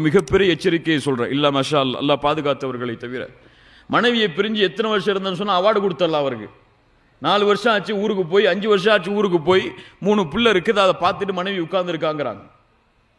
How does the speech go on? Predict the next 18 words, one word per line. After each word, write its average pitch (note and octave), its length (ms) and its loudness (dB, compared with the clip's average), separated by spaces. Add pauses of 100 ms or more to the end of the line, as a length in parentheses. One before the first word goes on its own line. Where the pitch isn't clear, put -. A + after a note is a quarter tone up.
இதுவெல்லாம் E3 360 -2
ஹலாலான G3 460 0
வாழ்க்கையா? F3+ 420 0 (1300)
இதுவெல்லாம் G3+ 460 4
அல்லாஹ் G#3 340 2
ரப்புல் F#3+ 280 4
ஆலமீன் F#3+ 300 2 (520)
விரும்பக்கூடிய A#3 580 4 (120)
வாழ்க்கையா? G3+ 440 4 (880)
ஒரு C#3+ 200 2
இயற்கையான A#3+ 480 4 (100)
ஒரு F#3+ 180 6
பெண்ணுக்கு A#3 460 2
என்ன B3+ 120 2 (140)
தேவை C4 260 6
இருக்கிறது A3 380 2
என்று G#3 140 0
உங்களுக்கு G#3 340 2